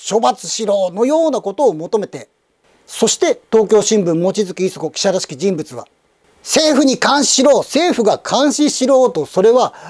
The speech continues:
お願いではなく、もはやおねだり、おねだりをしているんです。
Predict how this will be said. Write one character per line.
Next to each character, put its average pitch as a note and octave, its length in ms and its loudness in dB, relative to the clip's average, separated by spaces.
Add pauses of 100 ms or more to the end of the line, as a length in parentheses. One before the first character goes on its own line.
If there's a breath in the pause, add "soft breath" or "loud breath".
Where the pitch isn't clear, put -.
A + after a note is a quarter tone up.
お - 160 0
願 A3+ 140 2 (200)
い G#3 120 -8 (120)
で A3 120 6
は B3+ 100 6
な E3+ 140 -2
く、 B2 260 -12
も E3 140 0
は G#3 100 2
や C3 180 -4 (360 loud breath)
お D3 160 -4
ね F3 180 2
だ A#3+ 180 2
り、 B2+ 200 -8 (580 loud breath)
お F#3 180 4
ね D#4 200 2
だ C#4+ 160 4
り B3 160 2
を D4+ 160 4
し - 100 -8
て G3+ 160 4
い G3 80 0
る F3+ 100 2
ん D#3+ 60 -6
で C3+ 80 -8
す。 - 140 -12